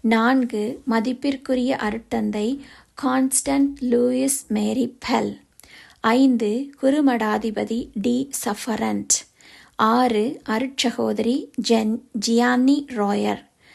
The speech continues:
ஏழு, புனித பெர்னதெத் சொப்ரியோஸ். எட்டு, ஆசிர்வதிக்கப்பட்ட எலேனா எய்லோ.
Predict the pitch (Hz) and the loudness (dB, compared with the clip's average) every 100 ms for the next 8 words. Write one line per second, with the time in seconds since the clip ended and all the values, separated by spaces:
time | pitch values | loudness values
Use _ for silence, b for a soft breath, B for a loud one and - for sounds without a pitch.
0 | b b 254 262 254 254 226 233 247 - | b b 2 6 6 6 2 -2 -4 0
1 | 233 226 208 226 233 240 240 254 254 - | 2 2 0 -2 0 0 2 0 -2 -8
2 | - 226 202 214 214 208 208 - - b | -4 -2 -2 -4 -2 -2 -2 -4 -6 b
3 | b b - 220 220 - 226 220 277 277 | b b 0 2 2 0 0 0 -2 -4
4 | 226 226 233 247 233 233 240 247 240 240 | 2 2 2 -2 0 -2 -2 -4 -4 -4
5 | 277 233 214 220 233 226 254 - - _ | -2 -2 0 0 2 2 0 -4 -12 _
6 | _ _ 262 220 208 208 214 | _ _ -2 0 0 0 0